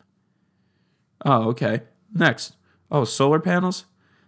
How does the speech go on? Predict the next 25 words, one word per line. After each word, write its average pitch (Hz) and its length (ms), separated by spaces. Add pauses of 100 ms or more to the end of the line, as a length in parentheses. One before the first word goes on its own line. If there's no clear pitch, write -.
(160)
Uh, 143 160
solar 175 380
panels 170 420
are 156 140
really 156 340
expensive. - 500 (320)
Well, 170 400
let's - 220
just - 400 (300)
make 151 440
your 123 200
roof 196 480
out 139 160
of 139 80
solar 196 320
panels, 104 560
and 113 280
it'll 113 160
be 113 360
cheaper 147 320
than 127 160
a 104 40
normal 120 440
roof. 113 340 (960)
And, 123 680